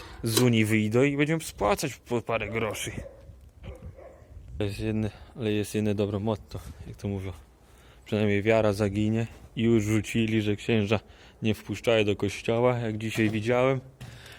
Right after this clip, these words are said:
I ch-, chowają w ogródku jak psa. Czyli tak kiedyś się mówi,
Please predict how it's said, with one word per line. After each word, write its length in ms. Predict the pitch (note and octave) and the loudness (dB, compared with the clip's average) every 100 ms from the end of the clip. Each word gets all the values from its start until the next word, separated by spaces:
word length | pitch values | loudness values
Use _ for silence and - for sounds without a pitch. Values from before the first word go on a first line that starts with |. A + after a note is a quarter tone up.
| - - | -12 -8
I 60 | |
ch-, 360 | A#2 - - - | -6 -8 -14 -14
chowają 560 | - A#2+ A2+ B2 A#2+ A#2 - - | 0 2 4 4 4 2 -2 -4
w 120 | A2 | 0
ogródku 460 | A2+ A2+ A#2+ - A#2+ | 0 2 0 2 2
jak 140 | A2+ | 2
psa. 320 | - - A2 F#2+ - - - - - - - - - | 0 -2 -2 -2 -10 -16 -18 -18 -18 -18 -20 -20 -10
Czyli 300 | - A#2 A2+ | 0 2 4
tak 180 | A2+ G#2 | 4 2
kiedyś 440 | - A2+ G#2+ - - - - - - - - - - - - - - - - - | 4 2 2 -2 -6 -10 -12 -20 -20 -20 -20 -20 -20 -20 -20 -20 -20 -20 -16 -4
się 120 | A2+ | 0
mówi, 260 | A2 A2 | 2 2